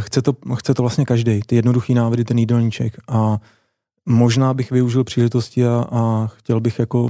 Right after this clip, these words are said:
tady apelovat na to, že takhle snadná cesta to není. A to, jak postupuju já, tak v podstatě v první, v první fázi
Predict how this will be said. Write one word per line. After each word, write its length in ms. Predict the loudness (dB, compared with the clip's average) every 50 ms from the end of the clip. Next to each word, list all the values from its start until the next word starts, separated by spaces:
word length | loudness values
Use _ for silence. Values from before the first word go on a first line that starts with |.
| -2 -6 -4
tady 200 | -2 0 0 0
apelovat 440 | -2 -2 -2 0 0 2 2 0 0
na 140 | 0 -2 -2
to, 160 | -2 -2 -2
že 340 | 0 2 0 2 0 0 -2 -4 _ _ -20 -20 -20 _ _ _ _ _ -4
takhle 260 | -2 0 2 0 0
snadná 380 | 0 0 0 0 2 0 0 -2
cesta 300 | -4 -6 -4 -4 -4 0
to 120 | 0 2
není. 320 | 2 2 2 0 0 -2 -6 _ _ _ _ _ _ _ _ _ _ _ -2
A 220 | 0 0 0 0
to, 120 | 2 0 0
jak 100 | 0 0
postupuju 420 | -2 -4 -4 -4 -2 0 2 2
já, 160 | 2 0 0
tak 180 | -4 -6 -10 -10
v 40 | -6
podstatě 360 | -6 -6 -2 -2 -2 -2 -2
v 60 | -4
první, 580 | _ -2 -2 0 0 0 2 2 2 0 -2 -4 -8 -16
v 100 | -14 -6
první 300 | -2 0 2 2 0 0
fázi 580 | 0 0 0 2 2 2 2 2 2 0 0